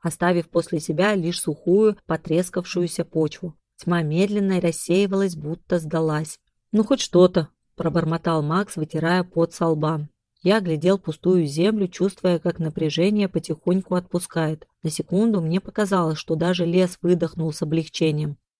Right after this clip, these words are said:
«Это было что-то мощное», выдохнула Кира, медленно опуская лук. Ее лицо оставалось спокойным, но взгляд говорил, что она контролирует ситуацию. Я кивнул, стараясь вернуть дыхание в норму.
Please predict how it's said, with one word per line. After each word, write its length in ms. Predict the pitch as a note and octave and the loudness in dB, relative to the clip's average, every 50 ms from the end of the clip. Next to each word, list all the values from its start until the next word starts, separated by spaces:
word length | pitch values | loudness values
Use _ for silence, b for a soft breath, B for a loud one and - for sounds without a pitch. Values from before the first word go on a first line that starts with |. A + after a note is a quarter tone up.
| _ _ _ _ - | _ _ _ _ -2
«Это 260 | G#3+ G#3 G#3+ A#3 A3+ | -2 0 2 0 0
было 480 | G3+ G3 A#3 A#3 A3+ A#3 A#3 A3+ G#3+ - _ _ _ | 2 4 4 6 6 6 4 2 0 -4 _ _ _
что-то 580 | _ - - - - _ - G3+ G#3 - - A#3 | _ -10 -10 -10 -10 _ -2 -2 -2 2 2 2
мощное», 800 | A#3+ C4 C4 B3 G#3 F3 - - - B3 C4 A#3+ G#3+ E3+ D#3+ D#3 - _ _ _ _ _ _ - | 2 4 2 2 2 0 0 -2 -2 0 0 0 0 0 -2 -6 -12 _ _ _ _ _ _ -10
выдохнула 640 | D3+ D3 F3 F3+ F3+ E3+ - - D3+ D3+ D3+ D#3 | -2 0 2 2 2 -2 -2 -4 -4 -4 -2 -4
Кира, 380 | D3+ - - - F#3 G#3 A#3 G#3+ | -6 -6 -2 0 0 2 2 0
медленно 520 | F#3+ D#3+ D#3 E3 F3 F3+ F#3 F#3 F3+ F3 | -2 -2 -2 -2 -2 -2 -2 0 0 0
опуская 520 | E3 - - D#3+ - - - E3 E3+ F3 E3+ | -2 -2 -6 -10 -8 -4 -4 -2 -2 -2 -2
лук. 320 | E3 D#3+ D#3 C#3+ - _ _ _ _ | -4 -4 -6 -8 -8 _ _ _ _
Ее 320 | D#3+ D#3 D#3 E3 E3+ F#3 | -4 -4 -2 0 0 0
лицо 300 | G#3+ A3+ G#3+ - - F3+ | 0 0 -2 -4 -4 -2
оставалось 520 | F#3 G3 - - F3 D#3+ F3 F3 G3 F#3+ F#3 | -2 -2 -4 -6 -6 -2 -2 -2 -2 -2 -4
спокойным, 680 | - - F#3+ F3+ - - G3 G3 F3+ D#3+ D3+ D3 D#3+ - | -6 -8 -8 -8 -2 2 2 2 4 2 -2 -6 -8 -8
но 140 | - D#3 D#3 | -6 -6 -6
взгляд 380 | D#3 C#3 - D#3+ E3+ G3+ G3+ - | -6 -4 -4 -2 -2 -2 -2 0
говорил, 400 | - E3+ D#3+ E3 D#3+ E3+ F#3 F#3 | -2 -2 0 0 -2 -2 -2 -4
что 220 | F3 - - E3 | -4 -4 -2 -2
она 240 | D#3+ D#3 D#3+ E3+ F#3 | -2 -2 -2 -4 -4
контролирует 720 | F3+ - F#3 F3 - E3+ D#3+ E3 F3 E3+ E3 D#3 D#3 D#3 - | -2 -4 -4 -4 -2 -2 -2 0 0 0 0 -2 -4 -6 -8
ситуацию. 680 | - - - E3 D#3+ D#3+ D#3 D3+ - - - E3 D3+ - _ _ _ _ _ _ - | -14 -8 -4 -4 -2 -2 -4 -6 -8 -10 -12 -12 -12 -12 _ _ _ _ _ _ -12
Я 240 | C#3+ C#3+ E3 F3+ G#3 | -4 -2 0 -2 0
кивнул, 420 | - - A3 G3 F#3 F#3 E3+ D#3 | 0 0 2 2 4 2 0 -2
стараясь 560 | - - - D#3+ D3+ D#3 F3 G3 G#3 F#3+ - - | -4 -8 -8 -4 -2 0 0 0 -2 -2 -4 -4
вернуть 340 | D#3 D3+ D#3 E3+ F#3 E3+ | -4 -2 0 -2 -2 -2
дыхание 480 | E3 E3+ D#3+ - D#3+ E3 E3+ E3 E3 E3 | -4 -6 -4 -2 -2 -2 0 0 -2 -4
в 80 | D#3 D3+ | -4 -2
норму. 480 | D#3 D#3+ D#3 D#3 D3+ D3 D#3 D#3 F3 | -4 -2 -2 -4 -4 -6 -10 -10 -12